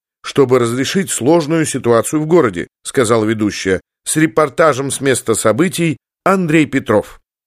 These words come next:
«Прости, мужик», сказала Саша студия. Сам понимаешь, премьер,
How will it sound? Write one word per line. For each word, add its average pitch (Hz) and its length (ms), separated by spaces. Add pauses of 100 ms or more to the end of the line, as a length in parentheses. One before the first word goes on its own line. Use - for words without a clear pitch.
(560)
«Прости, 147 480
мужик», 143 480 (240)
сказала 123 400
Саша 117 320
студия. 95 380
Сам 151 260
понимаешь, 123 340
премьер, 127 460